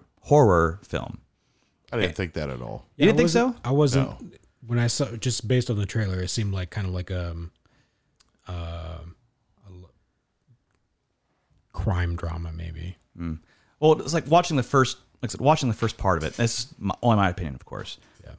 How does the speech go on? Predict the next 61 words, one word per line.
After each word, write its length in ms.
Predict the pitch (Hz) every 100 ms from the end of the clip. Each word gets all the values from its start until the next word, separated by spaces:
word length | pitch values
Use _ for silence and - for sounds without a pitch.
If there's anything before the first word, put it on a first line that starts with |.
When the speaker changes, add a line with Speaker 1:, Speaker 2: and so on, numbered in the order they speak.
| -
Speaker 1:
But 300 | 104 98 - _ _
if 160 | 131 120
I 100 | 143
hadn't 280 | 135 156 143
have 60 | -
seen 200 | 143 120
the 40 |
trailer 520 | - 110 90 73 78 -
and 200 | 90 78 -
had 220 | 92 98
already 240 | 95 87
kinda 340 | 76 113 95 85
known 280 | 92 92 90
what 120 | 92
the 60 | -
premise 340 | 98 87 -
was, 420 | 95 98 113 - - _ _ _ _ _ _ _ _ _ _ _ _
I 120 | 113
would 100 | 120
have 80 | 113
seen 240 | - 117 98
that, 160 | 98
like, 200 | 78 80
"Holy 320 | - - 139 92
shit, 300 | - 117 -
like, 120 | 76
what's 120 | 104
gonna 120 | 101
happen? 140 | 101 92
Is 60 |
this 120 | 120
guy 220 | - 131 120
gonna, 200 | 113 101
like, 200 | 85 - _ _ _ _ _ _ _
drink 200 | - 117
some 120 | -
crazy 280 | 90 113 113
moonshine 680 | 101 117 127 123 127 131 127
and 120 | 98
turn 180 | 101 117
into 100 | 104
one 120 | 107
of 40 | 98
the 60 | -
crazies 400 | 113 151 160 165
or 60 |
something 240 | 165 175 175
like 180 | 175 170
that? 220 | 175 156
Is 140 | 139
he, 80 | 127
like, 120 | 127
one 120 | 127 123
of 60 |
the 40 | 107
crazy 200 | - 123
hill 220 | 220 151 156
people 320 | - - 185
of 140 | 123
West 200 | 127 143
Virginia? 640 | 131 117 147 208 247 95